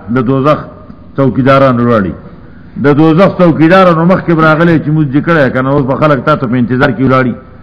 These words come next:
که دې مخکې تېرېږي، نو لاړو، که نه تېرېږي، نو هغه به تا ته ولاړ انتظار به کوي، چې دا مونځ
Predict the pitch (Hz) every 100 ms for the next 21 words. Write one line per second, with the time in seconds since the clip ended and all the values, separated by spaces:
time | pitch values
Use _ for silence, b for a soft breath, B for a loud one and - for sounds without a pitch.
0 | B - 127 147 175 143 160 151 165 170
1 | 147 139 160 165 156 147 143 - 151 139
2 | 131 131 131 131 123 123 123 123 104 98
3 | 113 107 90 85 80 B B - 123 143
4 | 143 - - - - - 127 139